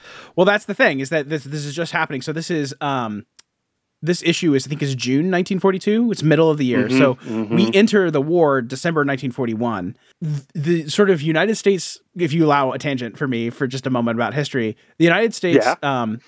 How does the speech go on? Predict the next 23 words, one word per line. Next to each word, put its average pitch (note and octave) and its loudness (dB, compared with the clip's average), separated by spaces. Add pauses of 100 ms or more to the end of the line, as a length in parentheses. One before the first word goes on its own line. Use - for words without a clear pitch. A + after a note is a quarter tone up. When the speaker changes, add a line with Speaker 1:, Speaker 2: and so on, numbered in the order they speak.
Speaker 1:
through G3+ 2
the D3+ -4
free E3 0
press, D3 -2 (120)
we're G#3 -4
getting A3 2
all D#3+ 0
kinds E3 -2
of D3 -8
information C3+ -6
about, A2 -6
uh, A#2 -2
Germany, D#3 2 (320)
um, G#2+ -2
the B2 2
anti-Semitism, D3 0
treatment C#3+ -2
of B2 -4
Jews, C#3+ 2
even F3+ 0
the D#3 0
concentration D#3+ -4
camps. A#2+ -6